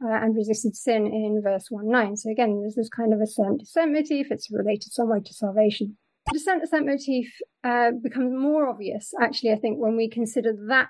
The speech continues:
passage then connects into, uh, chapter two. We get some references to angels at the beginning of chapter two. And of course, in the original manuscript, we didn't have these chapter divisions. And specifically, we get this reference to Jesus having been,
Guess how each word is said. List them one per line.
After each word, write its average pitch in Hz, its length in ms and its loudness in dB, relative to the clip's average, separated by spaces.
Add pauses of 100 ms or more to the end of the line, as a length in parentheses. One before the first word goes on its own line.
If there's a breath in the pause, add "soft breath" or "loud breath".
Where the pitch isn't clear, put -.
passage 226 360 0
then 214 180 0
connects 220 400 -2
into, 214 800 0
uh, 208 320 2
chapter 214 300 -2
two. 226 200 2
We 214 60 4
get - 140 -6
some 202 120 -4
references 233 360 -2
to - 160 -10
angels 226 380 0
at 214 80 -6
the 214 60 -10
beginning 208 280 2
of 196 80 -6
chapter 214 300 -4
two. 233 120 -2
And 254 120 2
of 262 80 -4
course, 285 300 0
in 247 60 0
the 240 120 2
original 233 280 -2
manuscript, 220 600 -2
we 220 80 0
didn't 220 240 4
have 196 240 -6
these 208 120 0
chapter 208 320 -2
divisions. 208 640 -2 (360 soft breath)
And 294 340 2 (160)
specifically, 311 480 0
we 226 120 -2
get 240 180 -2
this 247 120 -2
reference 247 520 0
to 226 200 0
Jesus 214 300 0
having 214 260 0
been, 208 320 0